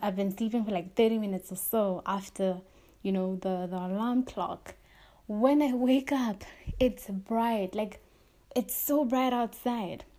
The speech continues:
I look at the time, and it's twenty-two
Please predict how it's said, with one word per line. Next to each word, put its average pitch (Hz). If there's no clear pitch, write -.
I 214
look 220
at 226
the 220
time, 202
and 202
it's 190
twenty-two 226